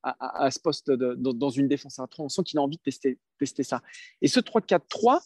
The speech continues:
pour moi, sa raison d'être, c'est quasiment la fratrie, la fratrie Hernandez. Même,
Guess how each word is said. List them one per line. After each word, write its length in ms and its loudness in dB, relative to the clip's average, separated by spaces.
pour 180 8
moi, 320 8
sa 260 0
raison 220 2
d'être, 180 -2
c'est 140 -4
quasiment 560 -2
la 120 2
fratrie, 520 -6
la 140 2
fratrie 360 -4
Hernandez. 380 4
Même, 420 8